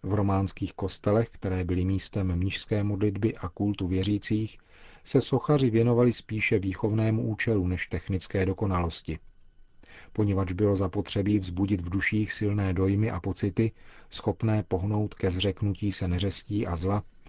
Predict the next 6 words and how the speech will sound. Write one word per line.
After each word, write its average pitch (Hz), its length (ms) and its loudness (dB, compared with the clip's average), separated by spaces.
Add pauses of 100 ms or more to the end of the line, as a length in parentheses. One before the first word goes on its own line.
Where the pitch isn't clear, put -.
(260)
a 101 120 -4
k - 80 -12
pěstování 107 760 2
ctností - 580 -4
a 87 60 -6
dobra, 90 360 0